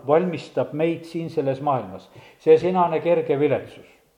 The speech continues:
saavutab kord igavese suure au. Ja sellepärast see silmapiltne kerge viletsus. Jumal võtab selle asja oma sõnas lihtsalt niimoodi kokku, et see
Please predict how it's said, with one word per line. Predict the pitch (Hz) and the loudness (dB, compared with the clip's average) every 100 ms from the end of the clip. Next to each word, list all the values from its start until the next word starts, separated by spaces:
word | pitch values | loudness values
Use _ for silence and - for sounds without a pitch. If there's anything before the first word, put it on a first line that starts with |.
| _ _ - | _ _ 0
saavutab | 156 160 156 - - | 6 6 6 -2 -2
kord | 156 139 - - - | -2 -4 -8 -16 -4
igavese | 180 202 180 165 156 160 131 - - | -2 2 2 2 0 0 -2 -8 -6
suure | 156 156 139 131 - - 147 | -2 0 0 -2 -4 0 4
au. | 131 92 - - _ _ _ - | 4 2 -12 -20 _ _ _ -12
Ja | 120 | 0
sellepärast | 165 160 160 156 - | 2 4 2 0 -2
see | 156 | -4
silmapiltne | - 214 233 208 220 208 - 175 107 - _ _ 165 | -4 -4 2 4 4 -2 -8 -12 -12 -14 _ _ 0
kerge | 190 196 185 190 180 - - 135 | 2 2 0 0 0 -4 -12 0
viletsus. | 156 113 - - 95 _ _ _ _ _ _ - | 2 2 -6 -18 -20 _ _ _ _ _ _ -6
Jumal | 175 180 180 - - - | 0 0 -2 -8 -6 0
võtab | 170 185 | 2 2
selle | 180 165 | 2 2
asja | 180 185 | 2 0
oma | 170 | 0
sõnas | 175 175 151 | 0 -2 -4
lihtsalt | 180 - 180 | -6 -8 -10
niimoodi | 170 139 139 | -10 -6 -4
kokku, | 170 139 | -2 -4
et | - | -6
see | - | -10